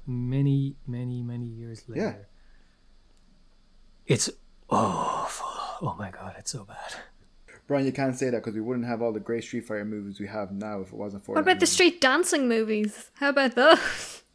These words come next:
Speaker 1: I think Kevin has shifted realities. He's, <laughs> he's in one where there's a good live action Street Fighter movie. We only acknowledge Street Fighter two, the animated movie, in this dojo.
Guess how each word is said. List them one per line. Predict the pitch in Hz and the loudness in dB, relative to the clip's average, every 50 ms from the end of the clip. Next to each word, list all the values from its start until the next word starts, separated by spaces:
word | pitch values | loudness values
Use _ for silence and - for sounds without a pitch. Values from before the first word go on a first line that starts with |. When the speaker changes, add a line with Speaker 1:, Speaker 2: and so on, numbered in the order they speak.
| - _ - - _ _ _ _ | -20 _ -20 -20 _ _ _ _
Speaker 1:
I | 139 127 | 2 4
think | 151 143 135 - - - | 6 4 4 2 -4 0
Kevin | - 143 131 123 131 120 | 2 4 4 4 4 2
has | 113 123 120 113 - - - 196 - - | 2 2 0 0 -2 -4 -6 -8 -8 -6
shifted | - - - - - 127 123 - - 127 107 | -2 0 0 2 2 2 2 2 -2 -2 0
realities. | 120 107 117 127 123 120 120 117 113 110 107 104 - - - - - | 0 2 4 4 4 4 2 2 0 -2 -4 -4 -6 -8 -8 -10 -14
He's, | 175 - 139 127 117 - - - | -6 -4 -2 -2 -2 -2 -4 -8
<laughs> | - | -14
he's | _ - - 139 131 | _ -2 2 6 8
in | 165 165 143 | 10 10 10
one | 143 143 135 127 | 10 10 8 6
where | 131 135 127 | 6 4 4
there's | 120 120 113 110 - - - - - - _ _ _ _ _ _ _ _ _ _ | 2 0 -2 -4 -10 -16 -20 -20 -20 -20 _ _ _ _ _ _ _ _ _ _
a | - 120 | -2 -2
good | 110 107 127 120 113 117 | 2 4 4 4 4 2
live | 117 117 117 113 117 | 2 0 0 0 -2
action | 113 117 - - 117 | -4 -4 -6 -8 -10
Street | - - - 123 113 | -10 -8 -6 -6 -6
Fighter | - 123 113 110 | -4 -4 -4 -4
movie. | 113 113 107 110 113 - - - - - _ _ _ - _ _ _ _ _ _ _ _ _ _ _ _ _ _ _ _ _ _ _ _ _ _ _ _ _ _ _ _ _ _ _ - - _ _ _ - - - - | -4 -6 -6 -8 -10 -12 -12 -20 -20 -20 _ _ _ -20 _ _ _ _ _ _ _ _ _ _ _ _ _ _ _ _ _ _ _ _ _ _ _ _ _ _ _ _ _ _ _ -20 -20 _ _ _ -20 -20 0 6
We | 139 147 156 | 8 10 12
only | 165 170 175 175 | 12 12 12 12
acknowledge | 170 151 165 170 165 160 139 | 12 12 12 12 12 10 8
Street | - - 170 156 - | 6 6 6 8 10
Fighter | - 165 151 139 | 10 10 10 10
two, | - 156 147 | 10 8 8
the | 135 143 139 | 10 10 10
animated | 139 143 139 139 135 139 | 10 12 12 12 12 10
movie, | 139 131 127 127 | 10 10 8 6
in | 123 120 | 6 4
this | 120 - | 2 2
dojo. | - 123 113 110 - - | 0 0 2 2 2 2